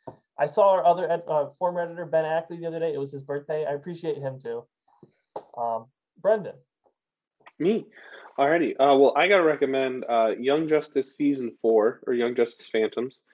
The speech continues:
Speaker 2: Uh, it's, it's H B O Max if you, if you have it, uh, because Young Justice season five will hopefully be coming out later this year. Um,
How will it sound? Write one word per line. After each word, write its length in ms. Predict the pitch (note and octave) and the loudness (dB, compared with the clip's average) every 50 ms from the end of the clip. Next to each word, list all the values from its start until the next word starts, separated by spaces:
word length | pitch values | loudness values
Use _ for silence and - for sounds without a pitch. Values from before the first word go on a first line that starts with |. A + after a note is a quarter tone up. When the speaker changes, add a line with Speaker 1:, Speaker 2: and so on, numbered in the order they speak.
| _ _ _ _ _ - | _ _ _ _ _ 0
Speaker 2:
Uh, 220 | - A2 A2 G#2 - | 2 4 4 4 2
it's, 260 | G#2+ A2 - - - | 0 -2 -4 -6 -8
it's 160 | A2+ A2 - _ _ _ _ _ - - _ _ | -8 -8 -8 _ _ _ _ _ -20 -20 _ _
H 200 | C3 B2+ A#2+ - | -2 -2 0 0
B 80 | - B2+ | 0 2
O 80 | A#2+ | 2
Max 420 | A#2 A#2 A2+ G#2+ A#2 B2 - - - | 2 4 4 2 2 0 -2 -6 -6
if 180 | A2 A2 - | -6 -4 -2
you, 140 | A#2+ A2+ G#2+ - | 0 0 0 0
if 180 | A2+ - - | -2 -2 -2
you 120 | A#2 A2+ G#2+ | -2 -4 -2
have 280 | - A2+ G#2+ G#2+ G2 | 0 0 0 2 0
it, 120 | G#2+ G#2+ - - - - - - - - - | 0 -4 -4 -8 -14 -16 -16 -16 -10 -2 2
uh, 200 | B2 A#2+ A#2+ B2 | 4 4 6 4
because 340 | B2 C3+ C3 C#3+ C3+ C3+ | 2 2 2 2 4 4
Young 160 | D3+ D#3 D#3+ D#3 | 4 4 6 6
Justice 380 | D#3 D3+ - - C#3+ C#3+ - | 4 4 4 2 -2 0 2
season 300 | - C#3 C3 B2 A#2+ A2 G#2+ - _ | 2 2 2 2 -2 -4 -6 -2 _
five 520 | - C#3+ F3+ G3 C#3 G#2+ G#2 G#2+ A#2 B2+ C#3 - | 2 4 4 4 4 4 2 2 0 -2 -8 -12
will 200 | - A#2+ A2+ G#2 | -6 -4 -4 -2
hopefully 320 | - D3 F3 - - A#2 | 0 0 -2 0 -2 -4
be 120 | G#2 G#2+ G#2 | -4 -4 -6
coming 260 | - A2+ G#2+ G#2+ G#2 | -6 -4 -4 -2 -2
out 120 | G#2 G2 | -2 0
later 220 | G#2 G#2+ G2+ G#2 G2 | 2 2 4 2 0
this 240 | G2+ G#2+ - - G2 | -2 -6 -10 -8 -6
year. 260 | G2+ G2 G2+ G2+ - _ _ _ - - - _ _ - | -4 -2 -2 -4 -6 _ _ _ -20 -20 -20 _ _ -2
Um, 520 | - A2+ A2+ A2 G#2+ G#2+ G#2 G#2 G2 G2 | 2 2 4 4 2 0 -2 -6 -10 -12